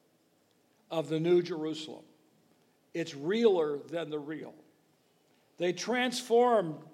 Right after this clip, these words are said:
oppressed believers from fearful disciples into dissidents who have the courage to challenge Babylon. That's what these songs do.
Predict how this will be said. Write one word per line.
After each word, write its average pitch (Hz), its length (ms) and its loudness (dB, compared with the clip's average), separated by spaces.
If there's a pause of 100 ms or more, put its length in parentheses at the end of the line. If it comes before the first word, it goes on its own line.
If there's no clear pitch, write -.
(680)
oppressed 185 680 2
believers 202 800 -2 (320)
from 180 280 -6
fearful 226 600 -2
disciples 175 880 -8 (380)
into 185 300 -4
dissidents 190 880 -4 (460)
who 180 140 -2
have 185 200 0
the 170 80 -6
courage 202 560 2
to 180 80 -8
challenge 180 600 -6
Babylon. 135 580 -6 (1160)
That's 240 300 -2
what 214 180 -2
these 151 220 -2
songs 131 460 -8
do. 123 180 -14